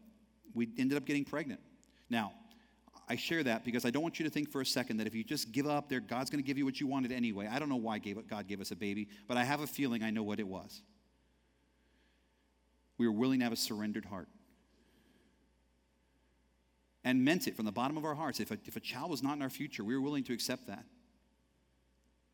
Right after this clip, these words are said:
Gave up power that we thought we had and said, "God, whatever your will is, let it be done in our lives."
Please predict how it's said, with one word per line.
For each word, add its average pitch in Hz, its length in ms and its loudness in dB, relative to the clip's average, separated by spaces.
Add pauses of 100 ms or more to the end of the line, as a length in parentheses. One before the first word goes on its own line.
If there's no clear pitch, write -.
(540)
Gave 156 180 4
up 170 120 0
power 147 480 4 (420)
that 117 140 0
we 123 80 4
thought 113 220 0
we 107 100 -6
had 101 260 -6 (320)
and 123 80 -6
said, 120 160 0
"God, 131 240 2
whatever 143 220 2
your 131 320 2
will 113 340 0 (380)
is, 113 440 4 (220)
let 120 120 4
it 127 80 0
be 131 100 4
done 117 180 2
in 110 60 2
our 110 100 0
lives." 107 500 -2